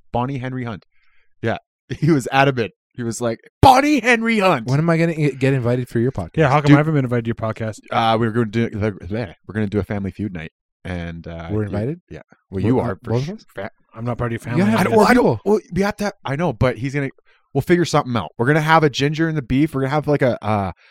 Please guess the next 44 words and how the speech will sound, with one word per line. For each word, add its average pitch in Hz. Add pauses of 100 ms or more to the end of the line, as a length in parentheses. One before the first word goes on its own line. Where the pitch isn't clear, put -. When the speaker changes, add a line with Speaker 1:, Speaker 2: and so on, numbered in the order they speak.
(260)
Speaker 1:
an -
episode 120
crossover. 87 (160)
Speaker 2:
Yeah, 80
yeah. 85
Speaker 1:
That 104
would 110
be 101
sick. - (180)
Speaker 2:
Yeah, 95
Speaker 1:
That 95
would 101
Speaker 2:
yeah. 110
Speaker 1:
be 107
a 101
lot 95
of 85
fun. 82
Speaker 2:
Yeah, 82
yeah. 85 (520)
Speaker 3:
I'm 135
good 156
at 143
trivia 139
games. 117 (340)
<laughs> -
I'm -
not 143
that 117
good 131
at 120
'em. 107 (120)
Speaker 1:
<laughs> -
Speaker 3:
I 156
did 165
one 196
good 180
one 180
and 165
one 170
mediocre 170
one. 143
<laughs> - (440)
So 202